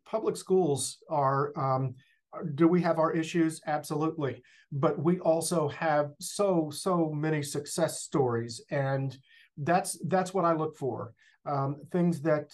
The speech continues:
um, of course, y-, y-, you know, school districts are now competitive i-,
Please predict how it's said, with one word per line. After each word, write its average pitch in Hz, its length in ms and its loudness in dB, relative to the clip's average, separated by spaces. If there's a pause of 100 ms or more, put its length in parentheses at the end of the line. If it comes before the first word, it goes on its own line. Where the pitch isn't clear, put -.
um, 143 340 0 (240)
of - 240 2
course, - 380 0
y-, 202 140 -10
y-, 208 100 -4
you 208 140 -2
know, 190 120 -6
school 240 300 -8
districts 180 340 -4
are 165 60 -2
now 160 180 2
competitive 147 680 -4
i-, 160 120 -4